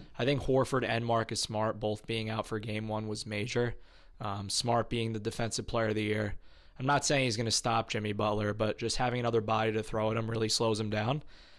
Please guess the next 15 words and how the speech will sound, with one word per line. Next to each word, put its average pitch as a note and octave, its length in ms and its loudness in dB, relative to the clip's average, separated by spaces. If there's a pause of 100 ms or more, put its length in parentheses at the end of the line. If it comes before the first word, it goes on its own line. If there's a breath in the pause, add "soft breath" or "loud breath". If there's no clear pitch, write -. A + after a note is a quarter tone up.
(200 soft breath)
And, A2 380 -2
uh, G#2+ 340 0 (180)
Al C#3+ 220 6
Horford's B2 420 4
literally B2 300 4
playing A2 300 0
like G#2+ 160 -6
he's A2 120 -4
twenty-eight G#2+ 460 0
right G#2 180 0
now G#2 160 -2
for G#2 160 -4
some A2+ 260 -2
odd A2 200 0
reason. A2+ 400 -2